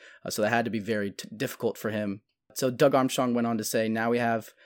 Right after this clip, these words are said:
until the end of July to figure out if this relationship will continue." So a little bit of ominous talk there. Uh, like we always say, at the end of the day, these players are human.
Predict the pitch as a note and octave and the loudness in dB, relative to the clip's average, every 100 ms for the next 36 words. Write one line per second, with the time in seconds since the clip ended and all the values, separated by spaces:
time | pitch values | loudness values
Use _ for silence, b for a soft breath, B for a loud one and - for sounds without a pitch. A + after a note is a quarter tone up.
0 | b A2 - A#2 A2 G#2 G#2+ A2+ G#2+ G#2+ | b -8 -2 0 0 -2 -2 -2 -2 0
1 | G#2+ - G#2+ G#2 G2+ G#2 - A2 A#2 - | -2 -4 -4 -2 -2 -2 -4 -4 -6 -6
2 | G#2 G2+ - G2+ - F#2+ - F#2+ - - | -4 -4 -4 -6 -8 -8 -8 -8 -6 -8
3 | - - F2 C#2+ B1 - C#2+ B1+ B B | -8 -8 -8 -8 -10 -8 -8 -8 B B
4 | B B A#2+ C#3+ G3 G#3+ E3 F#3+ F3 C#3 | B B 0 6 6 6 6 8 8 6
5 | D3+ E3+ F3+ F3 - E3 D#3+ D#3+ D#3+ D#3+ | 4 4 2 0 2 6 6 6 6 8
6 | D#3+ D#3 - - G#2+ C#3+ E3 D#3 D3 C#3+ | 8 8 4 0 2 2 4 4 6 4
7 | - C#3+ C3+ C3 - B2+ C3+ C3 B2+ A#2 | 2 4 4 2 -2 -4 -2 -2 -2 -2
8 | A#2+ A#2 A2 A2 - A#2+ G#2+ G2 - A2+ | -2 -2 -2 -6 -4 -4 -2 -4 -4 -4
9 | A2 G#2+ | -4 -8